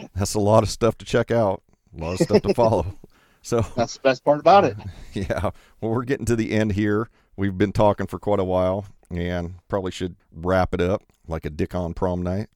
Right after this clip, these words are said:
Speaker 2: <laughs> Ooh, something like that.
Speaker 1: <laughs> Something like that. Sounds good anyway.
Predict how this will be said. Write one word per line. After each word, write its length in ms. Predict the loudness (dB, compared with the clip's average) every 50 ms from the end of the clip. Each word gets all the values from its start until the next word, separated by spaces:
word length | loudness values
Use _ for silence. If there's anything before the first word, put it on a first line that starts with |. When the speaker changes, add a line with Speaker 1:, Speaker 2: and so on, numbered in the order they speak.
| _ _ _ _ _ _ _ _ -10
Speaker 2:
<laughs> 20 |
Ooh, 640 | -10 -10 -8 -10 -12 -12 -12 -6 -2 0 0 0 -2 -4 -6
something 240 | -8 -8 -6 -6 -10
like 160 | -10 -12 _
that. 220 | -8 -6 -6 -6 -8
Speaker 1:
<laughs> 580 | -12 -14 -14 -14 -16 -18 -16 -4 -4 -4 -4 -4 -10
Something 560 | -10 -10 -6 -4 -4 -4 -4 -4 -8 -10 -6
like 140 | -6 -6 -4
that. 260 | -2 -2 -2 -2 -2
Sounds 360 | -2 -2 -2 -2 -2 -4 -4 -4
good 200 | -2 -2 0 0
anyway. 400 | -2 -2 -2 -4 -4 -6 -8